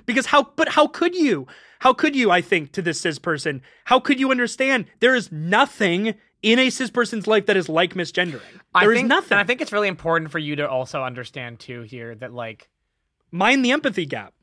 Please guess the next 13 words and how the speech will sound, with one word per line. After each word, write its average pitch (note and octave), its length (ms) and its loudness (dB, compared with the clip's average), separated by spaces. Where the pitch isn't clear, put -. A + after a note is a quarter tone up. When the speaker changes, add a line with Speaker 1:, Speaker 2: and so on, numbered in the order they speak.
Speaker 2:
Yeah, C#3+ 220 -12
I C#3+ 100 -12
think, - 260 -20
<laughs> - 480 -10
I D#3 80 0
think G#3 160 -4
something F3 120 -10
that D#3 60 -8
you C#3+ 220 -8
need C#3 160 -8
to D3 100 -6
remember, B2 380 -8
too, - 180 -16